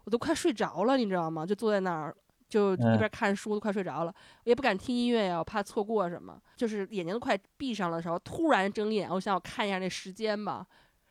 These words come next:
Speaker 1: 然后突然发现，就我那个登机的那个变成红的，说还有就是是，什么十一点四十五就舱门关闭。然后我当时一看，哇，不到八分钟了就要关闭了。但我就，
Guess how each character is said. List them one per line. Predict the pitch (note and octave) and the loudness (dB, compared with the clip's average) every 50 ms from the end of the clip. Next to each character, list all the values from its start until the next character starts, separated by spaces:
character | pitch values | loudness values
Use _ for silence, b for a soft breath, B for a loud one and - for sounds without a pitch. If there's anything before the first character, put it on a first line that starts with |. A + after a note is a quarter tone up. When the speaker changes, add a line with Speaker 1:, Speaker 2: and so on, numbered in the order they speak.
| _ _ | _ _
Speaker 1:
然 | - - F#3+ | -6 -6 -6
后 | - | -6
突 | - - - A#3+ | -6 -2 2 4
然 | A#3 G3 F3+ F3+ | 6 6 4 4
发 | - G3+ G3+ | 2 0 0
现， | G3+ - G#3+ F#3 E3+ E3 F#3 | 0 0 -2 -2 -2 -2 0
就 | - A3+ G#3 | 2 4 4
我 | G3 D#3+ A#2 | 4 2 0
那 | F3 G3 G3 | 0 0 0
个 | F#3+ F3 | 0 0
登 | - A3 G#3+ A3 G#3+ | -2 -2 -2 -2 -2
机 | G#3 A3+ A3 | -4 -4 -2
的 | G#3+ | 0
那 | G#3 G3 | 0 0
个 | F#3 | -2
变 | - - G3+ | -2 -2 -2
成 | G3 G3+ | -2 -2
红 | - - - G3 D3+ C3+ E3 G#3 | -2 0 0 -2 -2 -2 -2 0
的， | A#3 G#3+ E3 - - - _ _ _ _ _ _ _ _ _ | 0 0 0 -2 -6 -14 _ _ _ _ _ _ _ _ _
说 | - - B3 A3+ G#3+ G#3+ G#3+ G#3 G#3 b b b | -6 2 4 6 6 8 6 4 2 b b b
还 | - - G#3 A3 | -4 0 2 4
有 | G#3+ F#3+ F3 E3 D#3+ D3+ | 6 6 6 4 2 0
就 | - - F#3+ | -2 -2 0
是 | F#3+ F3+ F3 | 0 -2 -2
是， | - - D#3+ F#3 | -6 -8 -8 -8
什 | F#3+ F#3 | -6 -4
么 | G3 G3+ G#3 | -4 -4 -4
十 | - - - A#3 | -6 -8 -6 -4
一 | A#3+ B3+ | -4 -4
点 | A#3 A#3+ F#3 D#3+ D#3 F#3 - _ _ | -2 -2 -4 -2 -4 -8 -10 _ _
四 | - - - - C4 A3+ | -14 -14 -10 -6 -6 -4
十 | G#3+ A3+ | 0 0
五 | A3+ G#3+ F3 A2+ - | 0 0 0 -2 -4
就 | - G#3+ G3 F#3 F3 E3+ - _ _ _ _ _ _ | 0 2 4 4 4 2 -4 _ _ _ _ _ _
舱 | - - B3 A#3 A3+ | -6 -2 0 2 2
门 | G#3+ F#3+ G#3 A3 | 4 2 2 4
关 | A3+ A#3 A3+ A#3 | 2 2 2 2
闭。 | A3 A#3+ G3+ C#3 - - _ b b b b b b b b b b - - | 0 -2 -2 -2 -6 -8 _ b b b b b b b b b b -4 2
然 | B3+ | 6
后 | C4+ C4+ | 8 8
我 | A#3+ A3 | 8 8
当 | A3 A#3+ A#3+ | 8 6 4
时 | C4+ | 4
一 | B3+ B3+ | 0 -2
看， | - - - C#4+ A3+ F#3+ - - C4+ | -4 -2 0 2 2 2 0 -2 2
哇， | D4 C#4+ A#3+ G3+ | 4 4 4 4
不 | F#3 - A3 | 2 -2 -4
到 | A#3 - C#4 B3+ A3+ | 2 4 6 6 6
八 | G#3 - C4+ C#4 | 4 4 2 2
分 | C4+ D4 C4+ C4+ | 2 2 0 2
钟 | C4+ C4+ C#4 C4+ | 2 2 4 4
了 | B3 | 2
就 | G#3+ A#3 | 4 2
要 | A3 G#3 | 2 4
关 | - B3+ B3+ C4+ | 4 2 2 4
闭 | C#4 D4 C#4 A3 | 2 2 2 2
了。 | E3+ C3 A2+ C#3+ F#3+ | 2 0 -2 -4 0
但 | A#3+ C#4+ | 2 4
我 | A#3+ G#3 | 4 4
就， | A3 A#3 A3+ | 2 0 0